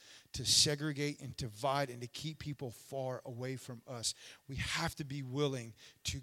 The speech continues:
go and c-, connect with people that are different from us so that we can bring them to the King's table, so that we can bring them into fellowship with Jesus. I gotta share this last story on that note.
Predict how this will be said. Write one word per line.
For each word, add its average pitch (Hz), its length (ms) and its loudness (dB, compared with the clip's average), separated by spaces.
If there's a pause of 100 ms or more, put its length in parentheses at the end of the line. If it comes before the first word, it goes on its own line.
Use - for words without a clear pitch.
go 139 280 4
and 135 160 -8
c-, - 140 -8
connect 139 380 -2
with 143 160 -8
people 123 480 -4
that 123 100 -8
are 110 140 -8
different 180 280 0
from 135 200 -6
us 117 220 4 (260)
so - 160 -2
that 156 140 -6 (120)
we 196 80 -10
can 170 160 -12 (260)
bring 180 180 -10 (180)
them 143 140 -12 (120)
to - 160 -2
the 131 160 -20
King's 139 420 -6
table, 147 480 -8 (220)
so - 160 -2
that 147 160 -4
we 175 140 -8
can 139 320 -10
bring 170 240 -8
them 147 180 -8
into 147 140 -10
fellowship 156 580 -6
with - 80 -20
Jesus. - 840 4 (960)
I 143 80 -6
gotta 135 200 -2
share 131 240 2
this 113 240 2
last 117 180 0
story 123 240 -2
on 110 140 -8
that 113 180 -12
note. 110 220 -12